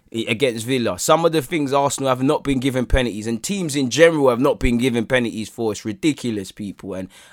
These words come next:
I, I'm sorry, but I don't agree. I know there's contact, but I, I, the game's gone mad, people.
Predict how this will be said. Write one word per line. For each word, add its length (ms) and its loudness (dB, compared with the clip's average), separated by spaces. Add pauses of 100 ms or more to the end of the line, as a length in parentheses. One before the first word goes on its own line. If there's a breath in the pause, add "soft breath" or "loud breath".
I, 180 6
I'm 140 2
sorry, 320 2
but 160 -2
I 80 4
don't 240 -2
agree. 260 -6
I 60 0
know 180 4
there's 220 -2
contact, 500 -8
but 100 -6
I, 260 0
I, 180 0
the 140 -6
game's 280 2
gone 220 -4
mad, 240 -4
people. 420 -18